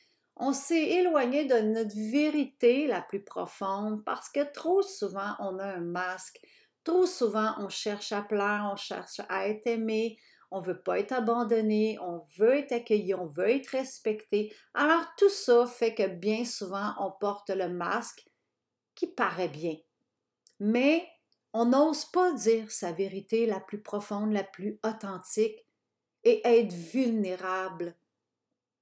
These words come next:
On dit les choses parce qu'elles doivent être dites d'une certaine façon. On réagit d'une certaine façon parce que c'est ça que la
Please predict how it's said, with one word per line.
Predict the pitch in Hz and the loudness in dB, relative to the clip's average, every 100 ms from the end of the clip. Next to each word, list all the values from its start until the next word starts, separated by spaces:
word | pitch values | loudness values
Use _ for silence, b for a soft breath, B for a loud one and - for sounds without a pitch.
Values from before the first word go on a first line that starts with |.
| _ _ _ _ _ _ _ _ _ - | _ _ _ _ _ _ _ _ _ -2
On | 214 | 0
dit | 208 - 311 320 | 0 2 4 6
les | 240 | 4
choses | 214 247 226 247 247 254 254 - - | 4 2 6 8 6 4 0 -10 -4
parce | 226 220 - - | -2 -2 -4 0
qu'elles | 240 233 240 214 190 | 4 6 4 2 -4
doivent | 220 233 233 | 4 6 8
être | 233 214 | 6 4
dites | 180 240 | 0 2
d'une | 226 214 | 2 2
certaine | - 220 214 226 220 214 | -2 -4 -2 -2 0 -4
façon. | - - 311 - - 208 196 | -10 -6 -6 -4 -6 -4 -2
On | 208 196 | -2 -2
réagit | - 277 294 277 262 233 | -2 0 2 0 -2 -4
d'une | 214 | -4
certaine | 208 208 196 208 208 | -4 -6 -4 -4 -6
façon | - 202 196 214 214 | -6 -6 -6 -8 -8
parce | - 240 - | -4 -6 -4
que | 254 | -6
c'est | 247 302 | -4 -6
ça | - 320 | 0 0
que | 302 196 | 2 -2
la | 175 175 | -2 -4